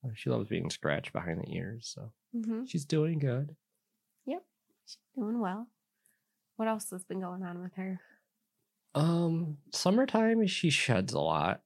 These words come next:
Speaker 1: Um, the thing that makes it difficult sometimes is, like, if the, there's, like, a lot of dry air, 'cause then the hair doesn't really kind of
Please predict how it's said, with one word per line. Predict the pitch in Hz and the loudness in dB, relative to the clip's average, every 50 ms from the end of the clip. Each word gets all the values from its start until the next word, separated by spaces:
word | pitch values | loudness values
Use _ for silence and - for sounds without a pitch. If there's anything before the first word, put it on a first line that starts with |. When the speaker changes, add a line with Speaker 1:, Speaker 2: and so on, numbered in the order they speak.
| - | -6
Speaker 1:
Um, | - 95 92 87 87 85 87 85 85 87 87 92 92 90 - _ _ _ _ _ _ _ _ _ _ _ _ _ _ _ _ _ _ _ _ _ _ - | -2 0 0 0 0 0 0 0 -2 -2 -4 -6 -8 -12 -16 _ _ _ _ _ _ _ _ _ _ _ _ _ _ _ _ _ _ _ _ _ _ -4
the | 131 110 123 113 107 | 2 4 6 4 4
thing | - - 151 151 147 143 | 4 4 2 4 4 6
that | 131 120 110 95 - - _ _ _ - | 6 6 4 4 2 -2 _ _ _ 2
makes | 110 110 110 - | 2 2 4 4
it | 120 101 82 69 | 2 0 0 0
difficult | 92 92 - 123 120 - 135 135 135 139 - - | -2 -2 0 -2 -2 0 2 2 2 2 0 -2
sometimes | - 139 135 123 143 143 143 127 | -2 0 2 2 2 2 2 2
is, | 120 107 95 | 2 0 2
like, | 104 101 95 95 | 2 2 2 0
if | 92 - | 0 -2
the, | - 92 82 - - | -2 -4 -4 -4 -4
there's, | - 90 87 87 | -2 -2 0 0
like, | 87 78 78 - | 0 -2 -2 -4
a | - - 76 | -6 -4 -2
lot | 82 76 80 80 | 2 2 2 2
of | 85 80 73 | 2 0 -2
dry | - - 80 80 80 80 82 92 - | -4 -2 0 0 0 0 0 0 0
air, | - 101 104 104 107 110 110 113 110 - _ _ _ _ _ - - _ _ _ - | 0 0 2 2 2 0 -2 -4 -8 -14 _ _ _ _ _ -20 -20 _ _ _ -8
'cause | - - 95 | -4 -2 0
then | 98 95 95 | 2 2 2
the | 92 78 | 2 2
hair | 78 - 98 87 90 92 90 - - | 2 2 2 4 4 2 2 -2 -8
doesn't | - 90 90 98 85 - | -8 -6 -4 -4 -4 -2
really | 82 85 82 80 80 78 78 80 82 - _ _ _ _ _ _ _ _ _ _ _ _ _ _ _ _ _ _ _ - | -2 -2 -2 0 0 0 -2 -2 -6 -12 _ _ _ _ _ _ _ _ _ _ _ _ _ _ _ _ _ _ _ -10
kind | - - 85 | -6 -4 -4
of | 78 80 | -4 -4